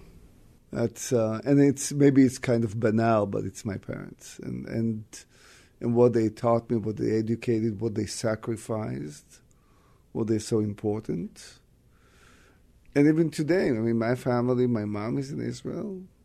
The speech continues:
and I'm here. So, you know, and it's also kind of something that you pay, you kind of sacrifice, and you give,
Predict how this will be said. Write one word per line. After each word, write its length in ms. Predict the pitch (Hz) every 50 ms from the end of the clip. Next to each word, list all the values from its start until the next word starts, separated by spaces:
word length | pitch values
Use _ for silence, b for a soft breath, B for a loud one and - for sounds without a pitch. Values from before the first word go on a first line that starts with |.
| _
and 180 | - 123 117 120
I'm 160 | 113 113 -
here. 400 | 117 123 - 214 214 175 - - _ _ _ _ _ _ _ _ _ _ _ _
So, 480 | - - - 110 107 104 104 113 117 - - - - -
you 80 | - 131
know, 140 | 123 117
and 160 | 117 117 117 117
it's 100 | - -
also 280 | 185 170 - - 151
kind 260 | - - 127 120 113
of 240 | 107 101 - - - _ b b b b b b b b b b b b b b
something 360 | _ - - 123 120 120 139 131
that 180 | 120 120 -
you 80 | 127 120
pay, 640 | - - - 131 120 113 107 104 107 104 101 113 110 - _ _ _ _ _ _ _ _ _ _ _ _ _
you 140 | 131 123 -
kind 180 | - 127 117
of 80 | 113 101
sacrifice, 760 | - - 107 101 - - 104 - - 107 101 101 101 98 107
and 140 | 110 101 104
you 60 | 104
give, 320 | 110 - - 101 101 117